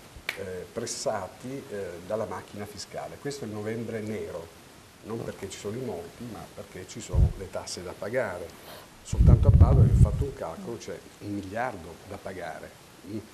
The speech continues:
di tasse e ci sono scadenze che arrivano una dietro l'altra. Capisco che la questione fiscale, secondo la Costituzione, può essere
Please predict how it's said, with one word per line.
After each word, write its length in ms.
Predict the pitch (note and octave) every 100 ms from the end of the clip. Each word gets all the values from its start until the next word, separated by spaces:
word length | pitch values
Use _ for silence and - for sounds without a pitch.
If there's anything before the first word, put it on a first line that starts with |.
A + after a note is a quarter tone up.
| F2+
di 100 | F#2
tasse 440 | F#2+ - - - - - - - -
e 80 | -
ci 60 | -
sono 160 | A#2+
scadenze 520 | A2+ A2 A2 B2 B2 G#2
che 180 | G2+ F2+
arrivano 440 | F#2+ A2 A#2 G#2+ F2+
una 180 | A#2 A2
dietro 260 | G2+ G2
l'altra. 400 | G2 - - - - - - - - - -
Capisco 440 | B2+ - C#3+ D#3+ E3
che 100 | B2
la 80 |
questione 340 | G#2+ G#2+ B2 G#2+
fiscale, 560 | C#3+ - A2+ G2+ G#2 -
secondo 400 | - - G2 G#2
la 60 | F#2
Costituzione, 560 | F#2 G2+ A2 G#2+ G#2+ F2
può 100 | F#2+
essere 400 | F#2+ - F#2+